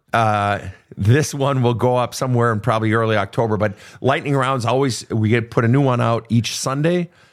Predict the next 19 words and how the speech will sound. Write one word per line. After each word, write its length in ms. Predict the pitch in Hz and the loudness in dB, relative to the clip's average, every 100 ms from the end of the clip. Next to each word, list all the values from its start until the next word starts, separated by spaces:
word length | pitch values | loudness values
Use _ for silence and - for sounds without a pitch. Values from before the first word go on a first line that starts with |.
| _ _ - | _ _ 0
And 260 | 123 123 | 2 2
then 120 | 123 | 0
the 60 | 120 | 0
counseling 460 | 117 165 156 131 110 | 0 -2 -2 -4 -2
sessions 380 | 117 104 107 | -2 -2 -2
where 80 | 98 | 0
I'm 80 | 101 | 0
actually 260 | 107 - 98 | 0 0 -2
counseling 420 | 127 143 131 131 | 0 -2 -2 -4
someone, 260 | 131 123 | -4 0
those 180 | 117 117 | 2 0
come 180 | - 110 | 0 0
out 140 | 104 | 0
on 100 | 101 | 0
Thursdays. 880 | 95 - 123 120 110 87 87 82 67 | -4 -2 0 2 0 0 0 0 -4
However, 920 | - 202 247 254 247 254 220 135 - - - - - | -4 -2 0 2 2 0 0 -2 -2 -10 -20 -18 0
there 280 | 143 170 180 | 2 2 0
is 380 | 160 180 151 - | 0 0 0 -2
a 500 | 135 135 131 127 123 | 0 2 2 0 -2